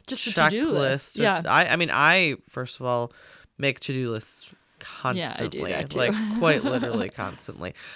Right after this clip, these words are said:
Speaker 2: Um, but I find it helpful to have that. And I think for the kids, having very specific instructions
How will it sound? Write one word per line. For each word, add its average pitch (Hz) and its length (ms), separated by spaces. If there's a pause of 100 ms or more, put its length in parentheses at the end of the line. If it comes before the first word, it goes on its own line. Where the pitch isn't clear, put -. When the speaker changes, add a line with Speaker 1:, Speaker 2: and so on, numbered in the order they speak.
(120)
Speaker 2:
Um, 139 440
but 175 400
I 156 120
find 180 360
it - 160 (160)
helpful - 760 (380)
to 147 500
have 143 280
that. 139 140
And 123 100
I 139 80
think 185 260
for - 120
the 151 80
kids, 151 760
having 139 360
very 147 340
specific - 920
instructions 117 920